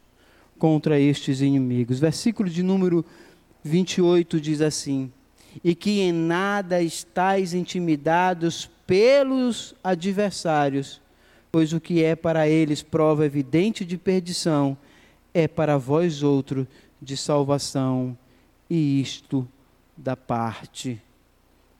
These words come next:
de Deus." Não tenha medo.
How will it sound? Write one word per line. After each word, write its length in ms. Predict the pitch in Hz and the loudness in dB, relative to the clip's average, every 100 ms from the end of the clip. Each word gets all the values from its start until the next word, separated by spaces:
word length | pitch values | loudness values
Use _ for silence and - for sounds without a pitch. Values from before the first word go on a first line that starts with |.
| _ | _
de 180 | 127 120 | -16 -12
Deus." 580 | 120 110 113 - - _ - | -8 -8 -8 -16 -20 _ -10
Não 580 | 131 151 156 170 190 185 _ _ _ _ _ _ _ - | -2 2 2 2 -2 -8 _ _ _ _ _ _ _ -2
tenha 580 | 160 151 151 147 147 143 _ _ _ _ _ _ _ _ 120 | 0 2 2 2 -2 -6 _ _ _ _ _ _ _ _ -12
medo. 520 | 120 120 101 107 | -6 -6 -6 -12